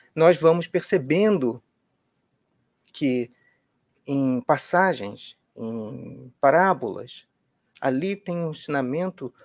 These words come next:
muito maior do que aquele que a gente consegue perceber de início. Sabendo todas esses,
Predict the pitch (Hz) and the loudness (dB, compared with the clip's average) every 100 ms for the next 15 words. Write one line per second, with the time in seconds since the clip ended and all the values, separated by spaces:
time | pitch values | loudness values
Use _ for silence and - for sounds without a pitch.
0 | _ - 240 240 240 202 151 170 202 - | _ -2 0 4 4 6 8 8 8 2
1 | _ _ 180 190 - 156 151 156 165 - | _ _ -4 -2 0 -2 -4 -8 -8 -10
2 | 165 165 151 151 - 143 139 147 143 104 | -6 -6 -6 -8 -8 -6 -6 -6 -8 -10
3 | - - _ _ _ _ _ _ 139 147 | -14 -20 _ _ _ _ _ _ -20 -20
4 | _ _ _ - - - 185 170 247 233 | _ _ _ -20 -20 0 2 6 6 6
5 | 240 247 226 196 - 139 117 - - | 4 2 2 0 -2 -6 -8 -10 -18